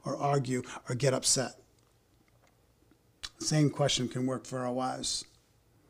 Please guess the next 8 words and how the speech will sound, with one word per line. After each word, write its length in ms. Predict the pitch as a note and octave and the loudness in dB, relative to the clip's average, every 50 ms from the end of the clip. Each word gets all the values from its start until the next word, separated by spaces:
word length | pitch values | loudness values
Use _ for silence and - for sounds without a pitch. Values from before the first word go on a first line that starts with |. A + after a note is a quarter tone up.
| _ _ - - - - - - - - - - - - - - - - - - - - - - _ _ _ _ _ - - - - - _ _ _ _ _ _ _ _ _ _ _ _ _ _ _ _ _ _ - | _ _ -20 -20 -20 -20 -20 -20 -20 -20 -20 -20 -20 -20 -20 -20 -20 -20 -18 -14 -12 -12 -12 -14 _ _ _ _ _ -20 -20 -20 -20 -20 _ _ _ _ _ _ _ _ _ _ _ _ _ _ _ _ _ _ 12
In 140 | - G3 G3 | 12 12 12
the 100 | F#3+ F3 | 12 12
book, 240 | D#3 G3 F#3+ F3 - | 12 12 12 12 12
I 100 | E3 E3 | 12 12
go 160 | D#3 E3+ E3 | 12 12 10
deeper 440 | D3+ B2+ F3 E3+ D#3+ - D#3 D#3 D#3 | 10 10 8 8 8 8 8 8 8
into 320 | D3+ D3 C#3 - - B2+ | 8 8 6 4 4 2
fathering 880 | - - - - C#3+ C#3+ C#3+ D#3 D#3 E3+ F3 F3 F3+ F#3+ G3+ G3 - | 0 0 2 4 6 6 8 8 10 12 12 12 12 10 8 4 0